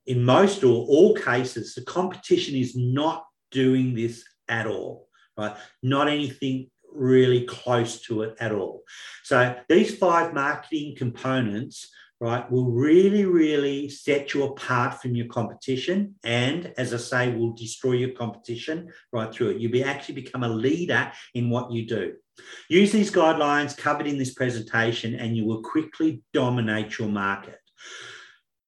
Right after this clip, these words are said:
So now that you've really know the fundamentals involved in this,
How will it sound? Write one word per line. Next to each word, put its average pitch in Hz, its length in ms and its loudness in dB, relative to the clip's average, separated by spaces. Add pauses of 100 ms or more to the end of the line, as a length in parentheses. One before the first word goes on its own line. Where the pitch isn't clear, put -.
So 165 260 4
now 233 300 8
that 226 200 4
you've 170 340 4
really 156 320 6
know 151 160 2
the 139 80 -2
fundamentals 131 920 0
involved 120 540 0
in 101 120 -4
this, 101 440 -12